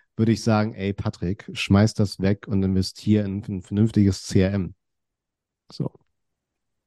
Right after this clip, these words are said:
Ja. Deswegen, ja, ganz klar,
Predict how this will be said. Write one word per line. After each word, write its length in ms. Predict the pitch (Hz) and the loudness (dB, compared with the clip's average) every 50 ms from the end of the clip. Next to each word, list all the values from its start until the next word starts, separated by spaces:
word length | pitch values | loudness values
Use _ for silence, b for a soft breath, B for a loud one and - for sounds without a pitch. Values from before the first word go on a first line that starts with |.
| _ - - | _ -12 -10
Ja. 80 | - - _ _ _ B B B B B _ - - | -10 -10 _ _ _ B B B B B _ -2 -2
Deswegen, 460 | 110 - - 117 101 98 95 - - _ _ - | -2 2 2 0 0 0 -4 -10 -14 _ _ 0
ja, 400 | 117 123 127 135 147 151 - _ _ - | 2 2 2 2 0 -2 -6 _ _ 0
ganz 260 | 120 117 123 120 - | 2 2 2 2 -2
klar, 480 | - - 120 117 117 117 117 127 180 | -2 2 4 4 6 6 4 2 0